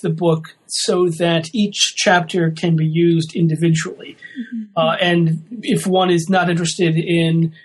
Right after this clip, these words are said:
Speaker 1: the early part of the history, then you can skip to the middle or just skip to the last popular history chapter. So it's written in a sense to be easily divided up into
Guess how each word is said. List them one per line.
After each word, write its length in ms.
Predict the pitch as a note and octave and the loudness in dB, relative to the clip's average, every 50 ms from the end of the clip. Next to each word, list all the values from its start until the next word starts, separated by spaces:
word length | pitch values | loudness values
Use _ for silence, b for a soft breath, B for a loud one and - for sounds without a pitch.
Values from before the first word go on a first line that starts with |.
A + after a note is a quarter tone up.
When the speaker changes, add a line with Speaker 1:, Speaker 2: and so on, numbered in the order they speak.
| B - | B -6
Speaker 1:
the 140 | G3 - | -4 0
early 260 | G3+ F#3+ F3+ F3+ F3 E3 | 0 2 2 2 0 -2
part 240 | - F3+ F3 E3 | 0 0 2 2
of 80 | D#3+ D#3+ | 2 2
the 80 | E3+ D#3+ | 0 0
history, 480 | E3 E3 D#3+ - - - E3+ D#3 D#3 D#3 | 0 0 0 0 -2 -2 0 0 0 0
then 140 | D#3+ D3 | 0 0
you 140 | D3+ D3+ D#3+ D#3+ | 0 0 0 2
can 140 | E3 D#3+ | 2 2
skip 280 | D#3+ - - F#3 D#3+ D#3+ | 2 2 0 0 -2 0
to 100 | - E3+ | 0 -2
the 80 | D#3 D#3 | -2 0
middle 240 | D3+ D#3+ D#3 D#3 D3 | 2 2 2 2 2
or 120 | D3+ D3 | -2 -2
just 200 | C#3+ - D#3+ - | -4 -2 -2 -2
skip 220 | - - E3 D#3 - | 0 2 0 0 0
to 80 | D#3+ | -2
the 100 | D3+ D3 | -4 -2
last 360 | D3+ D3 D3+ D3+ D#3 - - B B B B B B B - | 0 0 0 0 0 -2 -6 B B B B B B B 0
popular 340 | F#3 E3+ E3 F3+ D#3+ D3+ | 0 0 2 0 0 0
history 380 | C#3 D3 E3 D#3+ - F3+ D#3 C#3+ | 0 0 -2 -2 -2 -4 -6 -4
chapter. 400 | - - D#3+ C#3+ D3 - - E3 E3+ | 0 0 0 0 0 -4 -8 -8 -6
So 320 | - - A3 G#3 F#3+ F#3+ | -2 0 2 2 2 2
it's 300 | F#3+ F#3 - - - - A#3+ | 0 0 -2 -4 -6 -2 2
written 300 | G#3 C4 E4+ D#4 B3 A3+ | 2 2 2 2 0 0
in 140 | G#3 F#3 | 0 0
a 40 | F3 | -2
sense 300 | E3 - - F3 E3 D#3+ D#3+ | -2 -2 0 0 0 -2 -4
to 100 | - F3+ | -6 -6
be 360 | E3 E3+ F3 F3 F3 F3 G3 A#3 | -2 0 0 2 2 0 0 0
easily 320 | A3 A3+ G3 G3 F#3+ F3+ | 0 2 2 2 2 2
divided 440 | E3+ D#3+ D#3+ D#3+ E3 E3 E3 E3 D#3+ | 2 2 2 2 2 0 2 2 0
up 160 | D#3+ D#3+ D#3+ | 0 0 0
into 540 | F3 D#3+ D#3 D#3+ D#3+ - F3 E3 D3+ D3+ D#3+ | 0 0 0 0 0 0 -2 -2 -2 -2 -4